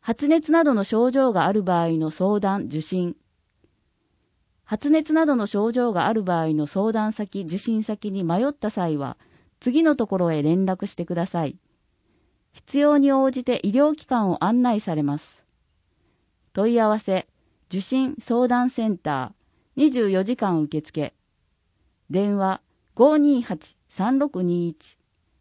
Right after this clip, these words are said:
ファックス、五二八三六三八。メール、シーオーアールオーエヌエスオーユーディーエーエヌアッ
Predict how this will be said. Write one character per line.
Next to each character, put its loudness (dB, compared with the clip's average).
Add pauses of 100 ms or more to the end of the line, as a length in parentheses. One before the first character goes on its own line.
フ -4
ァ -2
ッ -6
ク -18
ス、 -8 (400)
五 4
二 4
八 -10 (160)
三 0
六 -4
三 -4
八。 -10 (880)
メ 2
ー 0
ル、 -4 (540)
シ 0
ー -4
オ 4
ー -2
ア 4
ー 2
ル 0
オ 2
ー -4
エ 2
ヌ 0 (360)
エ -2
ス -4
オ 2
ー -2
ユ 0
ー -2
デ -4
ィ -2
ー 0
エ -
ー -6
エ 0
ヌ -2
ア -2
ッ -8